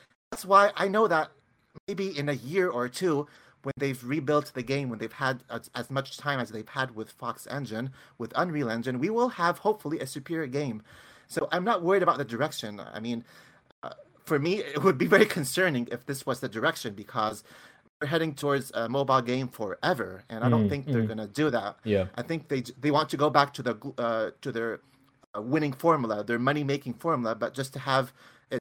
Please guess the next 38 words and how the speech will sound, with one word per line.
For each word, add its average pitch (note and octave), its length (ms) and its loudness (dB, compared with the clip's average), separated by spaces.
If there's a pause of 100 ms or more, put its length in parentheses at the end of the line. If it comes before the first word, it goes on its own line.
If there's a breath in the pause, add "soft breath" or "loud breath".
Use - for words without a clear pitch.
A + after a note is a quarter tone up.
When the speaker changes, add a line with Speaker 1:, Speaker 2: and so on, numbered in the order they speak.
Speaker 1:
playable C#3+ 480 2
on A2+ 280 -2
mobile A#2+ 320 0
phones, F#2+ 460 -12
and G#2+ 220 -10
which A2+ 180 -4
is B2+ 100 -6
something B3 320 -2
that's - 420 -4 (100)
doable. A#2 540 4
It's - 200 -14
not C3+ 240 -4
entirely A#2+ 440 -8
undoable, C3 320 -4
because C3+ 180 -4
the C3+ 80 -2
most E3+ 240 2
p-, - 80 -16 (160)
difficult D3+ 300 -4
part D3 240 2
of, G#2 120 -12 (120)
of, - 180 -14 (380 loud breath)
of, A2 140 -8 (200)
uh, D#2+ 180 -10
having B2+ 320 -4
the A2+ 120 -6
game A#2+ 260 -2
work B2+ 240 0
on G#2 120 -6
mobiles B2+ 380 4
is G#2 160 -8
the A2+ 120 -6
graphics, D3 520 -4
and G#2+ 280 -12 (600 soft breath)
the C#3+ 100 2
Un-, D#3+ 180 2
Unreal D#3 280 6
Engine D3 400 2